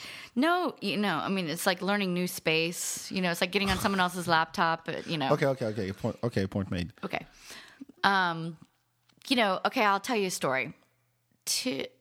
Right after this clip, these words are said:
Speaker 1: was it last Halloween? Not this past Halloween, but the Halloween before. So, you know,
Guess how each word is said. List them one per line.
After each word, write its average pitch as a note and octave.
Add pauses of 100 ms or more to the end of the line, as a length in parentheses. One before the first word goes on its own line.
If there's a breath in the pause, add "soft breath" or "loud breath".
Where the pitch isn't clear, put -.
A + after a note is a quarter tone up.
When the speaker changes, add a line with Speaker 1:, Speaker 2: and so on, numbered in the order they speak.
(160)
Speaker 1:
was G#3
it -
last C4+
Halloween? C4+
Not B3+
this B3
past A3+
Halloween, G3+
but F3+
the F#3+
Halloween F3
before. C#3 (520 loud breath)
So, E3 (180)
you G3+
know, D3+